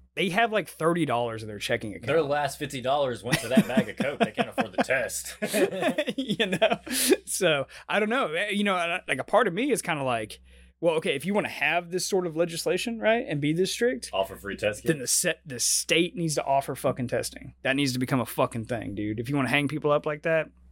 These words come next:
Speaker 1: you need to fucking meet,
Speaker 2: Yeah.
Speaker 1: meet 'em halfway at least, you know?
Speaker 2: Or, like, have some sort of amnesty thing where you can go and have your drugs tested. I know other places do that. Like,
Speaker 1: Oh, you mean, like, the Netherlands and Portugal?
Speaker 2: Yeah, I mean,
Speaker 1: Yeah.
Speaker 2: like,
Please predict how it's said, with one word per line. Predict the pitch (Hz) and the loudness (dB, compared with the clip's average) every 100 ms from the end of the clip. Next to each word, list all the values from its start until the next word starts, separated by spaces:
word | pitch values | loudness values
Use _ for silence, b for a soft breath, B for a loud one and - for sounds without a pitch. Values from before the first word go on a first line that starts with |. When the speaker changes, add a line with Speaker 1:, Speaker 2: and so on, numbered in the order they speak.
| - - - - | -20 -20 -20 -12
Speaker 1:
you | - | -2
need | 123 | 0
to | 117 | 4
fucking | 135 117 113 107 - - | 4 4 2 -2 -4 -4
meet, | 120 | 2
Speaker 2:
Yeah. | 127 110 | 2 0
Speaker 1:
meet | 135 147 | -2 0
'em | 135 | 0
halfway | 117 131 - 123 | 0 0 0 -2
at | 107 | -2
least, | 104 101 - | -4 -6 -6
you | 120 | -4
know? | 110 113 | -4 -4
Speaker 2:
Or, | 113 120 120 113 | 0 0 0 -2
like, | 110 110 - | -2 -4 -2
have | 120 110 | 0 2
some | 123 117 | 0 -2
sort | 113 110 | 0 0
of | 104 | 0
amnesty | 101 110 113 - 113 | 0 -2 -2 -2 -2
thing | 117 117 120 117 | 0 0 0 -2
where | 110 | 0
you | 110 | -2
can | 107 95 | -2 4
go | 104 | 4
and | 101 | 4
have | 107 101 | 0 -4
your | 92 | 0
drugs | 101 95 - | 0 0 0
tested. | 104 104 - 117 110 | 0 0 -2 -4 -2
I | |
know | 104 117 | -2 0
other | 120 135 | 2 0
places | 117 120 110 92 | 0 -2 -2 -6
do | 101 127 | -2 0
that. | 92 90 | 0 0
Like, | - 156 | 0 2
Speaker 1:
Oh, | |
you | 151 151 | 2 0
mean, | 151 | 0
like, | 147 | 0
the | 131 | 0
Netherlands | 131 131 139 147 | -2 0 0 0
and | 127 | -2
Portugal? | 127 123 147 160 156 | -2 0 4 4 2
Speaker 2:
Yeah, | 240 156 87 - | -2 0 0 -2
I | |
mean, | 135 135 | 0 2
Speaker 1:
Yeah. | |
Speaker 2:
like, | 131 | 2